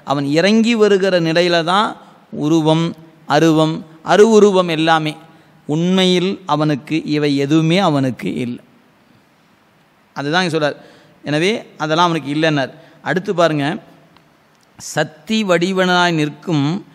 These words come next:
படைப்பு, அதான் சொல்றார். எனவே அறிவுடையதாகிய சக்தி வடிவம், அறிவற்றதாகிய, அ, அத்துவா வடிவம் உடையன் அல்லன். அப்படியே அந்த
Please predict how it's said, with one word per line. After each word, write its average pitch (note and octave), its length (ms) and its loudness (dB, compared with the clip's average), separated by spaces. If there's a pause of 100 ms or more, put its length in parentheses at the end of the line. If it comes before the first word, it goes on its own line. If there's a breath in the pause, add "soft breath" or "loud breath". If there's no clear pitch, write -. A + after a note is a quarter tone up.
(380 soft breath)
படைப்பு, E3+ 600 0 (560)
அதான் E3 240 -2
சொல்றார். D3+ 240 -2
எனவே E3 420 -2 (420 soft breath)
அறிவுடையதாகிய G3 1080 2
சக்தி D#3+ 520 -4
வடிவம், D#3+ 600 0 (320 loud breath)
அறிவற்றதாகிய, F#3 1200 0 (440 loud breath)
அ, C#3+ 280 -4
அத்துவா G3+ 720 0
வடிவம் E3 580 -2
உடையன் E3+ 500 -2
அல்லன். D3+ 360 -2 (100)
அப்படியே F3+ 340 -4
அந்த E3+ 80 -4